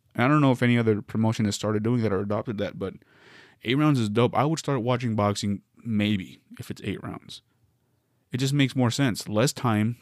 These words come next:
to fuck around. I know, I believe their rest system is a little bit different. I don't know what it is, though.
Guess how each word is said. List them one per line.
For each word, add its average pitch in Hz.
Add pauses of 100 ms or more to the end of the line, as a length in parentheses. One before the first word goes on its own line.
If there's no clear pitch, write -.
to 101
fuck 110
around. 110 (920)
I 104
know, 101 (100)
I 101
believe 113
their 107
rest 107
system 123
is 113
a 117
little 117
bit 110
different. 117
I 110
don't 110
know 107
what 104
it 104
is, 113
though. 127